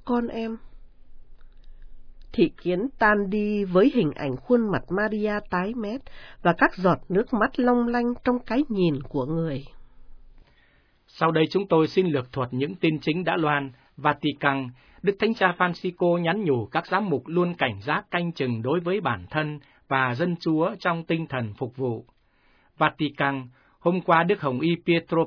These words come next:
Speaker 2: Parolin, quốc vụ khanh tòa thánh đã sang Ba Lan để viếng thăm trong vòng năm ngày, nhân dịp kỷ niệm hai mươi lăm năm tái lập quan hệ ngoại giao giữa Ba Lan và tòa thánh. Perugia,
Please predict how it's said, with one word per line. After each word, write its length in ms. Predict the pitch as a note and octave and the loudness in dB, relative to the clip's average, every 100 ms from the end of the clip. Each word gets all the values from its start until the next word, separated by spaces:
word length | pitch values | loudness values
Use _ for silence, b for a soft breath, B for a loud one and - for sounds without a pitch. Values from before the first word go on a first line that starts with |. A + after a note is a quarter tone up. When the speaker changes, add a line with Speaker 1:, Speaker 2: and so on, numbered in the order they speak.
| E3 | 4
Speaker 2:
Parolin, 640 | D#3+ D#3+ D#3 D#3 D3+ D3 | 2 2 2 0 0 -6
quốc 220 | - G3 - | 0 0 0
vụ 200 | C#3+ C3+ | -4 -2
khanh 280 | - F3 E3 | -2 -2 -2
tòa 240 | B2+ A2 | -4 -4
thánh 280 | A#2 C#3 F3+ | -4 -4 -4
đã 120 | F#3 | -4
sang 280 | F#3 E3+ D#3+ | -2 0 0
Ba 120 | D#3 | 0
Lan 320 | D3+ D3+ D3 C#3+ b b b | 2 2 0 -4 b b b
để 220 | C3+ B2+ A2+ | -2 -2 0
viếng 180 | E3 | -2
thăm 260 | A3 F#3 F3+ | 0 0 0
trong 180 | E3+ E3+ | -2 -2
vòng 280 | C#3+ B2 A#2 | -2 -2 -2
năm 220 | D#3+ E3+ | -2 -2
ngày, 320 | C#3+ A#2 G#2+ - _ _ _ | -2 -4 -6 -12 _ _ _
nhân 180 | F3 G3+ | 0 2
dịp 180 | D3 C#3 - | 2 -2 -2
kỷ 180 | C3 | -2
niệm 260 | A#2+ C3+ B2+ C#3 | 0 0 0 0
hai 140 | F3 | 0
mươi 140 | F3 | 2
lăm 240 | F3 F3 F3 | 2 2 2
năm 220 | E3+ E3 | 0 0
tái 200 | D#3+ E3+ | 2 2
lập 160 | G3+ C3+ - | 2 -2 0
quan 200 | E3+ E3 | 0 0
hệ 180 | C#3+ C3 | -4 -4
ngoại 300 | B2 C3+ B2+ | -2 -2 0
giao 260 | D#3+ D#3+ | 2 2
giữa 220 | C#3+ D#3 | 0 -4
Ba 160 | F3 D#3+ | 2 2
Lan 320 | D#3 D#3 D3+ | 2 0 -2
và 240 | B2 A2 G#2 | -4 -6 -6
tòa 200 | A2+ F#2+ | -8 -10
thánh. 340 | - B2+ C#3+ F#3+ _ _ _ _ _ _ | -6 -6 -6 -10 _ _ _ _ _ _
Perugia, 640 | D#3 D3+ D3+ B2+ C#3+ C#3 | 4 4 2 -2 0 0